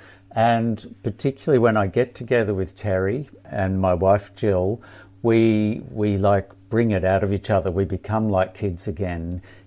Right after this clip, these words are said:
in the back of the classroom, messing around with ideas that we shouldn't be doing. We should be getting our, doing our proper work, but we're just making each other laugh with drawings and ideas and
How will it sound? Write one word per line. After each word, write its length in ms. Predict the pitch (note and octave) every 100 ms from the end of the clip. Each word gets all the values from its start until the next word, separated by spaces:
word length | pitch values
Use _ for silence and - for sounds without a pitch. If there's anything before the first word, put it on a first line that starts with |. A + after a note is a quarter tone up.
| -
in 340 | - A2 A2 G#2+
the 80 | F#2
back 300 | A2+ G#2 G#2+
of 80 |
the 80 | F2+
classroom, 880 | - G#2 F#2+ F#2+ - F#2+ F2 E2+ F2+ - - - -
messing 560 | G2 F#2 A#2 A2+ C3 A2
around 320 | G#2 G2+ G#2
with 160 | G2+ F#2+
ideas 500 | F#2+ E2+ G#2 G2 -
that 120 | G#2
we 140 | G2
shouldn't 500 | F2+ - A#2 G2 G2
be 80 | -
doing. 720 | E2+ G#2 G2 F#2+ F2 E2+ F2
We 80 | G2
should 240 | F#2 A#2 F#2
be 80 |
getting 380 | F#2+ G2+ F#2 F2
our, 160 | F2 E2
doing 420 | F2+ G#2 F#2 F2
our 80 | E2+
proper 380 | - G#2 - F#2
work, 480 | E2 E2 - - -
but 140 | G#2
we're 140 | G#2+ G2+
just 180 | G2
making 400 | G#2+ F#2+ F#2 G2+ F2+
each 140 | E2+
other 220 | G2 F2+
laugh 420 | F2 F2+ F2 -
with 180 | A2 E2+
drawings 640 | - G2+ F2+ F2+ E2+ F2 -
and 140 | F#2+
ideas 800 | E2+ E2 F#2 F2 E2+ E2 E2 -
and 340 | F2+ E2 E2